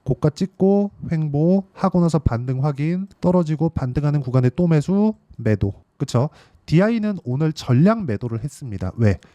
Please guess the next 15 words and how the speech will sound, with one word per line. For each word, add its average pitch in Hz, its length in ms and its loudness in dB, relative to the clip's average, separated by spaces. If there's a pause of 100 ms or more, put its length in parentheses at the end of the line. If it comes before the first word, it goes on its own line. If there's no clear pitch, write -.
(140)
그동안 160 400 0
올라왔었던 147 640 -4
폭이 147 220 -4
상당히 151 360 2
크고, 170 340 0 (140)
그런데 139 320 0
알테오젠 226 480 0
같은 185 240 -6
경우에는 165 260 -2
물량이 120 300 -4
남아있고 110 720 2
추가적으로 196 880 0 (180)
타점을 196 460 -4
잡을 110 320 0
예정입니다. 95 500 0